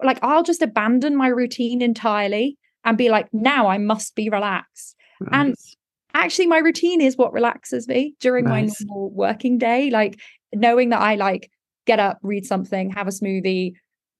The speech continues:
Speaker 1: those are all parts of my making the day manageable and comfortable. And so
Speaker 2: Yes.
Speaker 1: something I'm going to start to employ is just changing my routine so that it's more fun during the holiday. So that,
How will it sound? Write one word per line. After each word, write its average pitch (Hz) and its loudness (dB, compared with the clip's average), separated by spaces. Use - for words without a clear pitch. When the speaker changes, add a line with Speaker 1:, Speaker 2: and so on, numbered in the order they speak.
Speaker 1:
those 226 0
are 226 2
all 202 2
parts 196 -2
of 190 0
my 180 0
making 190 2
the 180 2
day 180 2
manageable 175 0
and 190 -2
comfortable. 214 0
And 151 0
so 214 0
Speaker 2:
Yes. 214 2
Speaker 1:
something 220 0
I'm 220 2
going 185 0
to 190 -6
start 180 0
to - -4
employ 180 0
is 185 2
just 214 0
changing 208 2
my 175 0
routine 170 -2
so - -2
that 196 4
it's - -2
more 185 2
fun 175 -2
during 180 0
the 180 -4
holiday. 175 2
So 175 2
that, 180 2